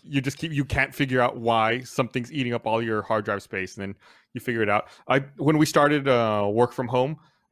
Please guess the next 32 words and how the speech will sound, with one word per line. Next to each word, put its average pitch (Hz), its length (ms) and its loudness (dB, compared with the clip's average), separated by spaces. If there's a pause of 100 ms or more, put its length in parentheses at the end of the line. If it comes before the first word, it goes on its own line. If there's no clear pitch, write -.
uh, 113 40 2 (100)
I 110 120 0
was 127 120 2
having 131 200 2
a 113 40 -2
problem 110 280 2
where 110 180 4
I 101 40 2
was 101 320 -4 (160)
running 113 260 2
out 101 80 2
of 98 80 -4
disk 101 180 -6
space 104 240 -4
frequently 107 380 -8
too, 110 300 -4 (180)
so - 160 -2
I 117 60 2
built 123 260 0
a 135 40 -2
little 113 200 -2
raid 104 240 -2
array 92 220 -4
that 92 160 -10
sits - 180 -12
on 98 60 -14
top 104 160 -2
of 101 80 -6
my 95 100 -2
computer 95 560 -8
that 107 140 -2
just, - 260 -2